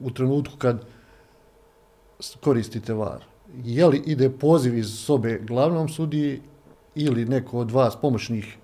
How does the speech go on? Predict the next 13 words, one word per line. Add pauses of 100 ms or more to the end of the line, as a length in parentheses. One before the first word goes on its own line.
(120)
se
uključi, (100)
pa (420)
tek
nakon
toga,
kako
otprilike
to
izgleda?
Evo,
da
objasnimo